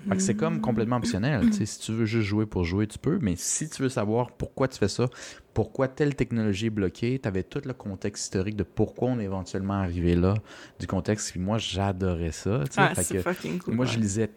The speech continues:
Speaker 1: tout, là, tu sais, il y avait pas un bâtiment que je construisais pour la première fois que je prenais pas un cinq pour, genre, tout lire. Pourquoi ? Parce que je trouvais que ça,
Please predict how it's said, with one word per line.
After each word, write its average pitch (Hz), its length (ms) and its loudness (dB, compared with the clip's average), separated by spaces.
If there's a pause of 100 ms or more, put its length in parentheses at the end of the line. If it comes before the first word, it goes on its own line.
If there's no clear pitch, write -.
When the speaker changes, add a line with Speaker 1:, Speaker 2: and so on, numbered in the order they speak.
Speaker 1:
tout, 131 280 0
là, 92 120 0
tu - 80 -6
sais, 135 80 2
il 123 60 2
y 117 60 2
avait 107 140 2
pas 143 140 0
un 131 60 2
bâtiment 113 500 0
que 127 60 -4
je - 80 -10
construisais 104 260 0
pour 107 100 0
la 92 80 4
première 90 200 2
fois 110 120 0
que - 80 -10
je - 140 -10
prenais 87 220 -2
pas 101 140 -4
un 92 80 -2
cinq 95 420 -8 (440)
pour, 92 300 0
genre, 92 260 2
tout 110 220 -2
lire. 101 340 4 (300)
Pourquoi ? 117 340 0
Parce 101 160 -2
que 104 80 -4
je - 100 -4
trouvais 127 160 -2
que - 60 -4
ça, 92 220 -2